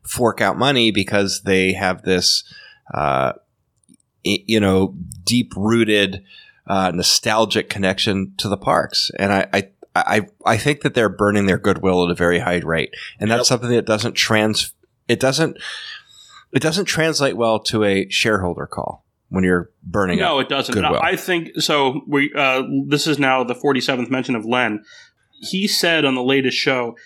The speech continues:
Speaker 2: he doesn't think this lasts five years.
Speaker 1: Yeah, I would agree with that.
Speaker 2: And I think it, it goes into the FastPass Plus timeline as well, where these were all things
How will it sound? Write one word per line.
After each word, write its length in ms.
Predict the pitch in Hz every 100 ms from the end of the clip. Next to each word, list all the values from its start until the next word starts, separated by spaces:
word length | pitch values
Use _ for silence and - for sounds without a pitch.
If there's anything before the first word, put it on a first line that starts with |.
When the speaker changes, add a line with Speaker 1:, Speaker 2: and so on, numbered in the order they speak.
| - _
Speaker 2:
he 160 | 170
doesn't 240 | 165 160 131
think 180 | 135 120
this 160 | 123
lasts 240 | 127 117 -
five 240 | 131 117
years. 460 | 147 - - - - _ _ _
Speaker 1:
Yeah, 180 | 110 101
I 60 | 107
would 120 | 131
agree 240 | 123 131
with 160 | 120 82
that. 240 | 80 - _ _ -
Speaker 2:
And 280 | 165 151 147
I 160 | 160
think 240 | 160 190 170
it, 100 | -
it 180 | 151 131
goes 280 | 151 151
into 420 | 143 139 - 139 131
the 80 |
FastPass 560 | 120 127 123 - 123 -
Plus 460 | - 156 147 - - - -
timeline 540 | - 143 135 131 127 120
as 140 | 113
well, 420 | 131 139 135 131 131 - _
where 300 | - 135 127 120
these 320 | 151 202 175
were 180 | 170 -
all 300 | 139 156 156
things 760 | - 151 131 117 113 - -